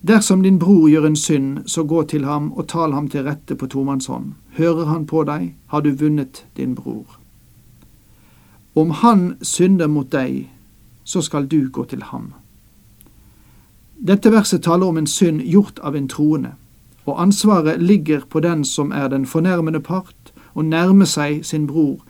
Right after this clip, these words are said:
som har fornærmet ham, og ikke motsatt.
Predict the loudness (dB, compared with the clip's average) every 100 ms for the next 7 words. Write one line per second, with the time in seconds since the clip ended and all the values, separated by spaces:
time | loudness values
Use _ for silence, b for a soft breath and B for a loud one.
0 | b b -4 -2 -2 -2 -2 -2 -4 -4
1 | -4 -4 -12 _ _ b b b -6 -4
2 | -4 -2 -4 -4 -12 -16 _